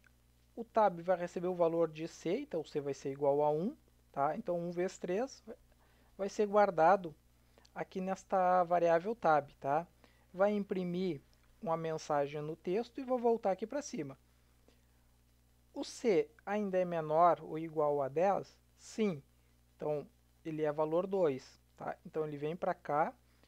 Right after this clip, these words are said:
ah, realiza-se os cálculos, então vai ser dois vezes três, vai ser guardado nessa variável tab e mostra a mensagem.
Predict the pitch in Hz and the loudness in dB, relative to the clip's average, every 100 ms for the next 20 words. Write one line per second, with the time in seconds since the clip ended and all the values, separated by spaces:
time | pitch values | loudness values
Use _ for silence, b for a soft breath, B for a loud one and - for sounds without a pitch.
0 | b b 156 147 147 143 160 156 165 208 | b b -2 2 2 0 -2 -2 -4 -8
1 | 208 185 165 - 156 202 247 175 147 147 | -10 -12 -8 0 2 2 -6 -10 -8 -6
2 | 156 147 151 143 165 - 170 202 226 240 | -6 -4 -4 -2 -6 -6 -8 -8 -8 -8
3 | 233 208 208 185 185 190 190 185 180 170 | -8 -6 -4 -2 -4 -6 -8 -4 -2 0
4 | 165 190 214 175 180 208 208 170 170 185 | -2 -4 -4 -2 -2 -4 -6 -6 -6 -6
5 | 196 226 180 143 | -6 -4 -4 -4